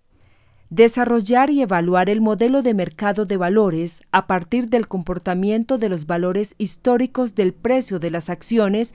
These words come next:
y el índice de mercado, comprendiendo e interpretando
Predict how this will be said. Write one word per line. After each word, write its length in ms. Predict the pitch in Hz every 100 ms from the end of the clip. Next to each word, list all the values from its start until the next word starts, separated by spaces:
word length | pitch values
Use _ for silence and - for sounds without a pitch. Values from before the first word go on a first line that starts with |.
| -
y 140 | - 220
el 100 | 220
índice 420 | 269 277 277 233
de 120 | 180
mercado, 680 | 175 165 - 202 160 151 170 - _ - - -
comprendiendo 960 | 202 170 175 175 175 226 226 240 247
e 100 | -
interpretando 1000 | 185 185 247 247 247 - 208 165 160 233